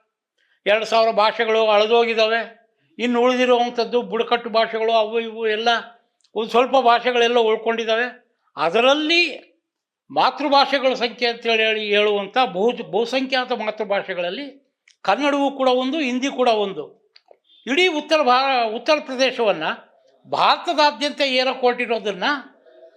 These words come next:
ನಾವು ಈ ಕೂಡಲೇ ಖಂಡಿಸ್ಬೇಕು, ರಾಜ್ಯ ಸರ್ಕಾರ ಅದನ್ನ ತಿರಸ್ಕರಿಸ್ಬೇಕು. ಆ, ಆ ನಿಟ್ಟಿನಲ್ಲಿ ರಾಜ್ಯ ಸರ್ಕಾರ ನಿರ್ಣಯವನ್ನು ಮಾಡ್ಬೇಕು, ಅಭಿವೃದ್ಧಿ ಪ್ರಾಧಿಕಾರ ಬರ್ಬೇಕು, ಕನ್ನಡ ಸಾಹಿತ್ಯ ಪರಿಷತ್ತು ಇಳಿಬೇಕು. ಈ ಎಲ್ಲ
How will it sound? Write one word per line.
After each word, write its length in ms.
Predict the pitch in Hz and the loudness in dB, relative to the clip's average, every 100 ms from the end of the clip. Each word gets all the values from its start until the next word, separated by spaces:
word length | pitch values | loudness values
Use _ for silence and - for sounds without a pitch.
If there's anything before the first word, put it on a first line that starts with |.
| _ | _
ನಾವು 760 | 160 196 240 262 302 339 277 _ _ _ | 0 4 4 2 -4 -6 -8 _ _ _
ಈ 140 | 190 240 | -4 -4
ಕೂಡಲೇ 500 | - 233 262 262 262 | -2 0 2 2 0
ಖಂಡಿಸ್ಬೇಕು, 800 | 220 247 262 247 254 254 311 | -2 -2 -2 -2 -4 -2 -4
ರಾಜ್ಯ 280 | 262 220 247 | 0 0 -2
ಸರ್ಕಾರ 420 | 226 220 220 220 | -8 -8 -2 0
ಅದನ್ನ 300 | 220 196 196 | 2 -2 -6
ತಿರಸ್ಕರಿಸ್ಬೇಕು. 1200 | 180 - 247 - - 233 208 240 233 311 302 _ _ _ _ _ | -6 -4 -4 -6 -6 -6 -6 -10 -6 -6 -6 _ _ _ _ _
ಆ, 100 | 180 220 226 | 0 2 2
ಆ 280 | 190 220 269 | 0 2 2
ನಿಟ್ಟಿನಲ್ಲಿ 880 | 262 262 285 269 302 339 - _ _ _ _ 160 | -2 -4 -2 0 0 -2 -6 _ _ _ _ 0
ರಾಜ್ಯ 360 | 180 240 269 | 0 2 0
ಸರ್ಕಾರ 440 | 240 233 247 240 240 | 0 -2 0 2 2
ನಿರ್ಣಯವನ್ನು 640 | 220 247 277 277 262 254 | 2 2 2 2 0 0
ಮಾಡ್ಬೇಕು, 800 | 240 233 233 233 285 302 - _ _ | 0 0 -2 -4 -4 -4 -8 _ _
ಅಭಿವೃದ್ಧಿ 480 | 175 190 269 311 311 | -2 0 0 0 -2
ಪ್ರಾಧಿಕಾರ 560 | 233 262 254 254 240 240 | 0 0 0 2 2 2
ಬರ್ಬೇಕು, 520 | 233 220 226 226 269 | -2 -2 -4 -4 -6
ಕನ್ನಡ 320 | 262 220 233 | -2 0 0
ಸಾಹಿತ್ಯ 480 | 190 190 196 262 269 | 0 0 0 -2 -4
ಪರಿಷತ್ತು 540 | 269 254 - 220 - | -2 -4 -4 -14 -12
ಇಳಿಬೇಕು. 760 | 226 226 208 214 214 285 262 - _ _ _ | -8 -8 -4 -6 -4 -6 -8 -16 _ _ _
ಈ 40 | 220 | -4
ಎಲ್ಲ 420 | 208 190 254 | 2 2 2